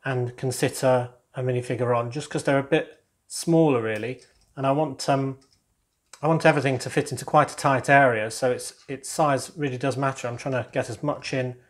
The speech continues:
a smaller space as possible. So this is a really simple structure, another bright colour, and some really good shape that's very pleasing there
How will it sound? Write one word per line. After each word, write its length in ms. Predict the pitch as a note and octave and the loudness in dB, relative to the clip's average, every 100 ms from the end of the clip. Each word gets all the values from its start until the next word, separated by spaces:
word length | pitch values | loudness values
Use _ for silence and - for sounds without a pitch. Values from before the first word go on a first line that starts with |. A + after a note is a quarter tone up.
| _ | _
a 60 | B2+ | -12
smaller 400 | - C3+ C3 B2 | -8 -4 -4 -4
space 400 | - B2 A#2 - | -4 -4 -4 -6
as 60 | |
possible. 600 | - D#3 C#3+ B2+ A2 G#2+ _ _ _ - - _ | -6 -4 -4 -4 -6 -10 _ _ _ -20 -20 _
So 160 | - | -4
this 120 | D#3 C#3+ | -4 0
is 60 | |
a 80 | D3 | 2
really 240 | C#3+ D#3 | 4 4
simple 380 | C#3 - C#3 C3+ | 2 -2 -2 -2
structure, 600 | B2 - C#3 - - C3+ - - _ | -4 -2 -2 -2 -2 -2 -4 -20 _
another 260 | C#3 D3+ C3+ | -2 0 4
bright 360 | D3+ C3+ C3 | 6 6 4
colour, 380 | - C#3 C3 B2+ - _ _ _ | 2 4 4 2 -6 _ _ _
and 100 | B2 | -10
some 160 | - C3+ | -4 0
really 180 | C#3+ | 0
good 280 | C3 C#3 C3+ - _ _ _ _ _ _ _ _ _ - | 2 0 0 -4 _ _ _ _ _ _ _ _ _ -10
shape 520 | - D#3 C3+ B2+ - | -2 2 2 2 -8
that's 140 | C3 | -12
very 200 | - B2+ | -4 -4
pleasing 480 | B2 C#3+ C3 B2 B2+ | -2 -2 0 0 0
there 320 | B2+ B2 B2 | 2 4 2